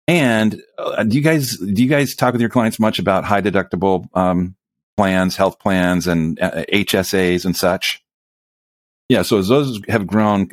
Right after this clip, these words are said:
increasingly popular, you actually can't use those with Medicare. And so actually, if you're using them, it's, it's a problem.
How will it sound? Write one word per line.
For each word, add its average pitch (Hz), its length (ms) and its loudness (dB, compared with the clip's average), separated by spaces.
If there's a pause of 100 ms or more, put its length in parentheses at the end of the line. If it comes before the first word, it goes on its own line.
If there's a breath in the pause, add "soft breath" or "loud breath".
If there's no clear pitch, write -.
increasingly 92 560 0
popular, 98 440 0
you 92 200 0
actually 123 300 -2
can't 120 380 -2
use 101 460 0
those 71 460 0 (760)
with 95 200 2
Medicare. 95 640 -2 (100)
And 90 100 2
so 95 280 2
actually, 101 420 0
if 85 60 -4
you're 90 140 0
using 110 440 2
them, 85 420 2
it's, 87 300 -2
it's 87 220 -2
a - 40 -4
problem. 80 680 -2